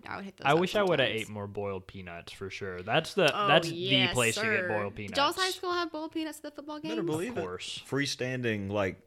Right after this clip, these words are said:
Speaker 2: Yeah.
Speaker 3: g-, guy set up doing it like it was at the fair or something. That was
Speaker 1: Our,
Speaker 3: awesome.
Speaker 1: our
Speaker 2: Yeah.
Speaker 1: F F A did it.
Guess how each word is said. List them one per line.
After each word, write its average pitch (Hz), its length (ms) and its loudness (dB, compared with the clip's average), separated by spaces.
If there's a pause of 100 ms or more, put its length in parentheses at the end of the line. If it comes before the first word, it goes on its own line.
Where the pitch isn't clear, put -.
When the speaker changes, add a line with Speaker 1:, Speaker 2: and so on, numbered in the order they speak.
(200)
Speaker 2:
Yeah. 101 280 -2
Speaker 3:
g-, 104 60 -10
guy 98 220 4
set 104 200 -2
up 92 160 0
doing 101 240 0
it 80 120 -2
like 92 120 -2
it 98 60 -4
was 92 160 0
at 92 80 -2
the 87 80 -10
fair 92 260 0
or 85 60 -2
something. 85 320 -8
That 107 140 0
was 98 80 0
Speaker 1:
Our, 233 180 8
Speaker 3:
awesome. 285 360 2 (100)
Speaker 1:
our 214 280 2
Speaker 2:
Yeah. - 120 -2
Speaker 1:
F 220 120 -6
F 196 200 -8
A 175 180 -4
did 170 180 -8
it. - 280 -12